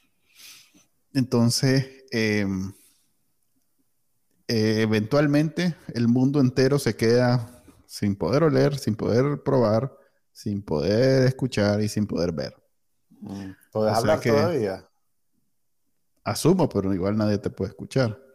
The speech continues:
Speaker 2: Ok. Ah, sí, claro.
Speaker 1: Entonces, <laughs> no, fíjate que... Me
Speaker 2: <laughs> Pequeño detalle.
Speaker 1: vi-, vi-, viéndola, me puse a pensar y, mm, no fregues, porque sucede, digamos que relativamente rápido.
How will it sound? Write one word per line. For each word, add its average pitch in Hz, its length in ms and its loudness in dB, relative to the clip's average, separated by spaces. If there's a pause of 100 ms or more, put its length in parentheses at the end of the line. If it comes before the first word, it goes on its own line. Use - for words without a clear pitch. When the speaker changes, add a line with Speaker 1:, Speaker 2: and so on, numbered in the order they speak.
(500)
Speaker 2:
Ok. 101 200 -14 (220)
Ah, 120 380 -6
sí, 92 180 -18
claro. 90 360 -10 (240)
Speaker 1:
Entonces, - 520 2 (140)
<laughs> - 160 -14
no, 156 160 4
fíjate 143 300 2
que... 165 180 -2
Me 143 220 -6
Speaker 2:
<laughs> - 120 -16
Pequeño 147 360 0
detalle. 135 640 0
Speaker 1:
vi-, 139 180 0
vi-, 135 260 -2 (120)
viéndola, 127 640 2
me 113 180 0
puse 117 260 -2
a 131 60 0
pensar 139 400 0 (180)
y, 120 180 -14 (520)
mm, 110 140 -4 (400)
no 113 180 -4
fregues, 175 280 -2
porque 110 300 -4
sucede, 120 480 0
digamos 135 360 2
que 156 120 -2
relativamente 117 760 0
rápido. 107 600 -4